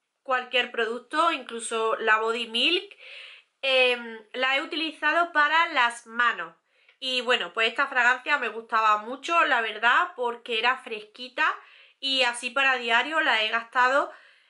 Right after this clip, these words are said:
Así que lo que viene siendo el gel lo he usado, como os decía, en las manos, que para el día a día lavárnosla venía estupendo. Y aunque tiene una fragancia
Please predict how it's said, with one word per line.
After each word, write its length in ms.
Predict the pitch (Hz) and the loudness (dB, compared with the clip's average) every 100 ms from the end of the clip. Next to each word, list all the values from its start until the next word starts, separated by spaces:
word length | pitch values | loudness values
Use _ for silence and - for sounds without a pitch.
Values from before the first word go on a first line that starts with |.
| _ _ _ | _ _ _
Así 380 | 220 247 - 262 | -4 -4 -6 -10
que 220 | 269 311 - | -2 0 0
lo 180 | 247 233 | 0 0
que 140 | 233 | 0
viene 240 | 233 240 262 | -2 -4 -6
siendo 720 | 277 254 247 240 233 226 - | -6 -6 0 2 2 2 -2
el 540 | 226 226 220 220 214 | 0 0 0 0 -2
gel 580 | 214 - 247 262 262 - - | -4 0 0 0 -8 -16 -10
lo 260 | 240 240 | 0 4
he 140 | 233 233 | 4 2
usado, 420 | 226 233 220 214 | -2 0 0 -2
como 220 | 220 220 | -6 -6
os 80 | 214 | -6
decía, 320 | 214 214 240 | -6 -4 -2
en 80 | 196 | 2
las 160 | 202 208 | 0 0
manos, 460 | 220 262 320 349 | 0 2 2 -2
que 120 | 330 | -4
para 220 | 254 220 208 | -4 -2 -2
el 120 | 208 | -2
día 260 | 233 240 | 0 2
a 40 | 220 | 2
día 380 | 226 247 277 277 | 0 0 0 0
lavárnosla 920 | 233 220 226 226 247 269 294 302 311 226 | 0 2 2 2 0 -2 2 2 2 -4
venía 460 | 226 220 254 277 - | -10 -4 0 0 -2
estupendo. 880 | 240 240 240 226 220 208 175 160 _ _ _ - | -6 -8 -16 -6 -4 -4 -8 -14 _ _ _ -8
Y 320 | 254 302 - | -2 0 0
aunque 300 | 226 214 214 | -4 -6 -12
tiene 240 | 202 240 262 | -10 -8 -2
una 200 | 269 269 | -2 0
fragancia 1120 | 254 226 226 214 - 220 202 196 196 190 | 0 4 4 2 -10 0 4 6 6 2